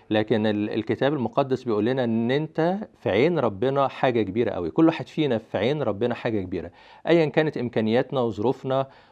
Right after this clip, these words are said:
ونم-، آه، نملك إيه وصحتنا إيه و-، و-، وضعفاتنا إيه. مهما كان الضعف، مهما كانت أي حاجة في جسمنا،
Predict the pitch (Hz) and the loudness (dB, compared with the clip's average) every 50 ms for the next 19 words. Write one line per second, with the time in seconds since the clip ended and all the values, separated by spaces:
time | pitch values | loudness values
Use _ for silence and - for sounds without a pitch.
0 | _ _ 107 107 104 113 113 127 - 123 117 107 104 110 123 131 127 113 113 110 | _ _ -2 0 2 2 0 0 0 0 0 0 2 0 0 0 0 -2 -2 -2
1 | - - 117 123 131 123 113 - - - - - - 131 127 - 117 107 - - | -4 -4 0 0 0 0 -2 -6 -12 -14 -8 -4 -4 -4 -4 -2 -4 -4 -4 -2
2 | 117 120 131 135 131 127 104 107 107 - - - 110 107 107 101 104 104 104 107 | -2 -2 0 0 0 0 2 0 0 -2 -4 -2 0 0 0 0 0 -2 -2 0
3 | 107 104 101 - 104 104 110 - - - - - - 113 107 - 127 135 147 147 | 0 -2 2 6 6 6 6 6 6 4 4 4 2 0 0 0 0 -2 -4 -6
4 | - - - - _ - 135 165 165 147 135 123 - 143 139 131 110 101 110 123 | -10 -20 -20 -20 _ 2 2 2 4 4 0 2 2 2 2 2 0 2 4 4
5 | 135 151 156 - - - 104 127 131 131 113 104 - 131 123 120 117 110 - - | 4 4 2 -2 -6 -4 -4 -2 -2 -2 -2 0 0 0 0 0 0 -2 -4 -8
6 | - - 151 139 123 110 - - 131 117 107 95 98 101 - - 131 131 135 139 | -2 0 0 0 0 0 0 -2 -2 -2 -2 -4 -4 -8 -6 -4 -2 0 0 -2
7 | 143 | -4